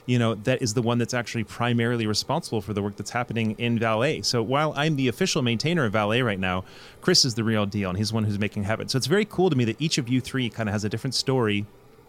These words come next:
But for each of you, that story starts with you wanting to help people. Like, I love that. That makes me really happy.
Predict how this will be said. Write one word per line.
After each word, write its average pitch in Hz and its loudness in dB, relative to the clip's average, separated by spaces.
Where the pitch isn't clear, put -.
But 127 0
for 139 -6
each 160 0
of 147 0
you, 135 4
that 117 2
story 117 0
starts 117 0
with 101 -6
you 107 2
wanting 101 2
to 92 -4
help - -6
people. - -12
Like, 101 -6
I 120 2
love 117 0
that. 73 -8
That 101 0
makes 110 0
me 107 -2
really 104 0
happy. 92 -6